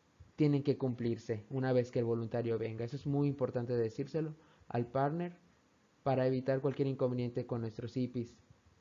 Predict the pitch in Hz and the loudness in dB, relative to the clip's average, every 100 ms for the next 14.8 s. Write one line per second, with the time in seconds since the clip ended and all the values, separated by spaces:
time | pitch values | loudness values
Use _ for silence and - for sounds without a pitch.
0 | - 143 143 131 123 120 120 123 123 120 | -4 -2 0 0 0 -2 -2 0 0 -2
1 | 117 - _ _ _ - 131 131 143 139 | -4 -16 _ _ _ -4 -2 2 0 0
2 | 131 123 127 120 117 117 123 120 123 120 | -2 -2 0 2 2 2 -2 -4 -2 -2
3 | 113 - 120 117 120 - 117 127 127 127 | -6 -2 -2 -2 -6 -8 -2 0 0 -2
4 | 120 117 117 110 113 110 131 151 175 - | -2 -4 -4 -6 -8 -4 -2 -2 -6 -20
5 | - - 139 135 127 123 123 120 123 123 | -20 -2 -2 0 0 2 0 0 -6 -6
6 | 123 117 120 143 151 139 135 135 123 - | -2 -2 0 -2 -2 0 0 0 0 -4
7 | - 131 127 127 123 123 131 143 147 139 | -8 -4 0 0 0 -2 -2 0 -2 -2
8 | 123 123 127 127 120 127 131 143 135 127 | -2 -2 -2 -6 -4 -6 -2 -2 -2 -4
9 | 127 113 120 113 110 110 - - - - | -2 0 2 2 0 -6 -10 -20 -18 -8
10 | 123 127 131 127 - _ _ _ - 135 | -4 -2 -2 -4 -6 _ _ _ -8 -2
11 | 135 139 135 127 127 127 127 120 117 120 | 0 0 0 -2 -2 -2 0 -2 0 -4
12 | 113 113 - 107 117 - _ - - _ | -4 -6 -8 -8 -12 -20 _ -20 -20 _
13 | _ _ _ _ _ _ _ _ 156 156 | _ _ _ _ _ _ _ _ -14 -10
14 | 151 139 127 123 131 135 - | -8 -6 -6 -4 -4 -4 -6